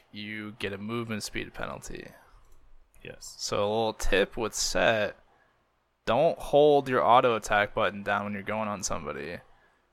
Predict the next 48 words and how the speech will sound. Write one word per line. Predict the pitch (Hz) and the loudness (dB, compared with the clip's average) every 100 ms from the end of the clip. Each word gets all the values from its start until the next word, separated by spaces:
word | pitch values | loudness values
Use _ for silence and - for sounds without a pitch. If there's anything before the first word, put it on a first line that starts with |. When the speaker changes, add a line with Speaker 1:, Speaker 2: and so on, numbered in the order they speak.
| _ _ _ - | _ _ _ -8
Speaker 1:
Just, | 110 110 - - - | -2 0 0 -4 -4
if | 120 120 | -4 2
you're | 117 | 4
on | 110 | 4
P | - 117 | 2 -2
C, | - 117 | 0 0
just | 110 - | -2 -6
click, | - 117 104 - - - - | -2 2 2 0 -12 -18 -14
like, | - - - - _ - _ - | -10 -10 -10 -20 _ -20 _ -8
manually | 110 117 117 117 110 110 | 4 4 4 0 -2 -4
click | - 110 98 | 0 0 0
when | 107 | -6
you | 104 | -4
want | 101 101 | -4 0
to | 98 | 0
auto | 104 101 | 0 -2
attack. | 98 101 98 98 - - _ _ - | -4 -4 -2 -4 -8 -20 _ _ -2
Then | 110 110 | 0 0
you | 113 | 0
will | 107 107 92 - | 0 2 0 0
always | 110 107 110 110 107 | 6 6 6 4 0
be | 107 | -4
sticking | 101 104 98 98 | -4 -4 -6 -6
to | 95 | -6
the | |
person | 95 101 - 101 | -6 -6 -8 -10
you're | 98 | -12
trying | - 110 | -6 -6
to | 104 | -6
stick | - 101 | -6 -6
to. | - 113 113 | -2 -2 -2
Don't | 104 104 92 | -2 -2 0
hold | 110 104 | 0 0
down | 101 98 101 | 0 -4 -4
left | 98 | -6
click, | - 101 | -4 -6
'cause | - | -6
then | 101 | -8
you're | 101 | -8
gonna | 101 98 | -10 -10
be, | 98 98 - _ _ - | -10 -12 -14 _ _ -8
eventually | 104 110 104 104 101 | 0 0 0 -2 0
you'll, | 98 | -2
they'll | 98 95 98 | -2 -8 -6
run | 101 | -6
away | 98 101 | -4 -6
from | - 104 | -8 -12
you, | 98 | -12